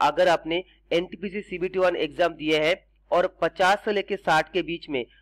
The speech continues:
वो भी हंड्रेड परसेंट एक्यूरेसी के साथ आपने अटेम्प्ट किया है, तो आप सीबीटी के लिए तैयारी कर सकते हो। जी हाँ दोस्तों, अगर आपने पचास से लेके साठ के बीच में, एवरेज बता रहा हूँ दोस्तों, ये जो मार्क्स है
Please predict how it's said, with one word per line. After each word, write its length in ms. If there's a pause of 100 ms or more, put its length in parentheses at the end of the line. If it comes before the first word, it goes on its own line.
(120)
वो 100
भी 120
हंड्रेड 460
परसेंट 360 (100)
एक्यूरेसी 440
के 120
साथ 280
आपने 240
अटेम्प्ट 380
किया 160
है, 180 (300)
तो 80 (200)
आप 240
सीबीटी 400
के 120
लिए 200
तैयारी 380
कर 200
सकते 280
हो। 80
जी 160
हाँ 100
दोस्तों, 300 (400)
अगर 280
आपने 340
पचास 440
से 60
लेके 240
साठ 360
के 80
बीच 200
में, 140
एवरेज 600
बता 240
रहा 100
हूँ 100 (260)
दोस्तों, 280
ये 140
जो 140
मार्क्स 360
है 140